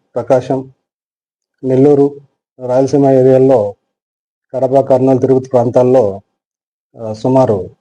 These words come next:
పదిహేడు పైగా నేరాలు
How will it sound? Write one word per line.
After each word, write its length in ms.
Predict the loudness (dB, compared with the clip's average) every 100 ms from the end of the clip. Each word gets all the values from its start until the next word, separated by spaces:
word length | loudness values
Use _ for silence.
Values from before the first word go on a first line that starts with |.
| _ _ _ _
పదిహేడు 580 | -8 -2 -2 0 -4 -6 -14 _ _ _ _ _ -6
పైగా 240 | 0 0
నేరాలు 560 | 0 0 0 -2 -6